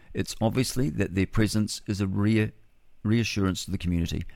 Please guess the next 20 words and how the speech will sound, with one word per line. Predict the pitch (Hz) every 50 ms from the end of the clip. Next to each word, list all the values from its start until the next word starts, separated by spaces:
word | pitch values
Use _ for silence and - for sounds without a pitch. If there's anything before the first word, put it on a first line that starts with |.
| - -
Recently | - 131 139 - - 131 113 104 127 113
elected | 110 113 92 - - 104 98 - - - -
East | 120 113 - - -
Coast, | - 110 104 101 - - - - - - - - - - - - - -
uh, | - 104 98 - -
M | 127 113 107 104 101
P, | - - 110 113 92 90 - - -
her | - 113 107
name | 104 95 98 101
is | 98 95
Dana | 92 92 113 104 107 110 104 98 95 90 - - - - -
Kirkpatrick. | - - - - - - - - - - - - - - - - - - -
She | - - - 113
said | - - 101 92 -
police | - - 101 104 98 - -
response | 98 - - - - 101 107 98 - - - - - - - - - -
in | 107 95 95
Opotiki | - - - 107 104 98 98 - 110 98
was | 98 92 92
encouraging. | 107 - - 156 156 120 104 - 82 71 - 98